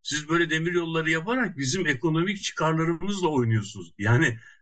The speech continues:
ne güzel eskiden bizden buğday alıyordunuz, şimdi buğday almazsanız biz bu buğdayı ne yapacağız?" diyoruz. Yani bu buğdayın olması dert, olmaması dert,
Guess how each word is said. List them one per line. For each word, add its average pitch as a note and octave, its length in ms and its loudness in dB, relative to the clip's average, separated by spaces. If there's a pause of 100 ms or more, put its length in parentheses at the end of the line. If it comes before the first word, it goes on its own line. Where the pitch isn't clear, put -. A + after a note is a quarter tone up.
(160)
ne E3+ 100 4
güzel F3 340 0
eskiden D#3 640 -2 (480)
bizden C3+ 420 0
buğday D3+ 200 0
alıyordunuz, G3 540 -2
şimdi D#3+ 160 0
buğday D3 280 0
almazsanız F#3 580 0
biz E3 140 -6
bu E3+ 120 -6
buğdayı F3+ 340 0
ne F3+ 80 0
yapacağız?" C#3 580 0
diyoruz. F2 200 -8
Yani C#3+ 260 0
bu D#3+ 160 0
buğdayın F#3+ 380 0 (480)
olması F#3 760 0
dert, D3+ 480 -2
olmaması D#3+ 800 -2
dert, A#2 320 0